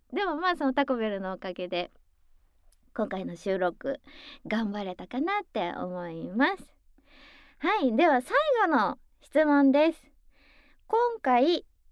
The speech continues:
一人を撮った後に、もう一人を、ほぼ台本丸暗記で録音をしましたが、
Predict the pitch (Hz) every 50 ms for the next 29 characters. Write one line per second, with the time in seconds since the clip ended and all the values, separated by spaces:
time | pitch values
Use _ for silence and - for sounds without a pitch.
0 | _ _ _ _ - - - 508 554 539 466 349 269 262 - 359 339 _ - 262
1 | 269 294 285 - 269 247 240 254 339 427 466 311 214 - _ _ - 240 233 233
2 | 233 226 - - 240 240 214 196 202 247 311 330 285 196 - - - - - _
3 | _ _ _ - 311 320 254 240 214 185 175 202 226 240 247 247 226 247 240 240
4 | 233 220 208 190 180 180 208 233 262 277 294 320 311 - 320 285 330 320 320 311
5 | 311 285 - - 320 320 320 311 311 311 285 - - 277 262 277 302 320 302 -
6 | - - 214 202 - - 196 -